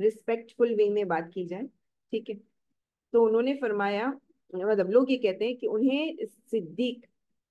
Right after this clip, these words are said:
का title दिया गया है। सिद्दीक के या ना, ये, सिद्दीक के यानी माना, माना क्या है सिद्दीक के? सच्चा। एक, अ, मतलब उसका ये भी निकलता है the one who trust,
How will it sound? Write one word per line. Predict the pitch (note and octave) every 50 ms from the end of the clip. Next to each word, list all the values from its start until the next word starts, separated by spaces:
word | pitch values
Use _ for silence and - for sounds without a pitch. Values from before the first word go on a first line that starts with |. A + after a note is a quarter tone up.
| _ _ _
का | A3 G3+
title | G3 - F#3+ F3+ F3 F3+ F#3+ F3
दिया | F3 E3+ E3 D#3
गया | D3 B2 G2
है। | E2 - -
सिद्दीक | - - _ _ _ A3 A3+ - - B3+ C4 C4+ C4+ -
के | -
या | B3+ A#3+ A#3 A3+
ना, | G3+ G#3+ B3+ E4+ - - - _ _ _ _ _ _ _ -
ये, | G3 F#3 F3+ E3+ E3+ F#3+ G3+ F#3 F#3+
सिद्दीक | F#3 - G3+ F3 A#3+ C4 B3+
के | B3+
यानी | B3 A#3 G#3+ A3+ B3 B3+ B3 - - - -
माना, | F#3 F#3+ F#3+ F#3+ F#3 F3+ G#3 A#3+ B3+ -
माना | G3+ G#3+ G3+ F#3+ A3+ B3+
क्या | C4 C4 C4+
है | B3+ B3+
सिद्दीक | B3+ - A3 F3+ E3+ A3 A3 -
के? | - B3+ E4+ F4 - - _ _ _ _ _ _ _ _ _ _ _ _ _ _ _ _ _ _ _ _ _ _
सच्चा। | A#3+ G#3+ G#3 - - F#3+ - - _ _ _ _ _ _ _ _ _ _ _ _ _ _ _ _ _ _ _ _
एक, | A3+ B3 A#3+ B3 - _ _ -
अ, | G3 F#3+ F#3 F#3 F3+ F3+ F3 F3 E3+ E3 C3 - - - G3
मतलब | G3+ G#3 G#3 G3+ A#3 B3+ B3+ A3+
उसका | A3+ A3+ - B3
ये | A3 G#3+ G#3+
भी | G#3 A3
निकलता | G#3+ G3 F#3+ G3 F3+ F3+ F3+ F#3+ F#3
है | G3 A3+ C4 C#4+ C#4+ A#3+
the | G#3+ F#3+ F#3 F#3+
one | F#3+ G3 A3 A#3+ C#4+ D#4+
who | D#4 C4+ C4 B3 A#3+ A#3+
trust, | A#3+ - - B3 A#3 G#3 G3+ - _ - _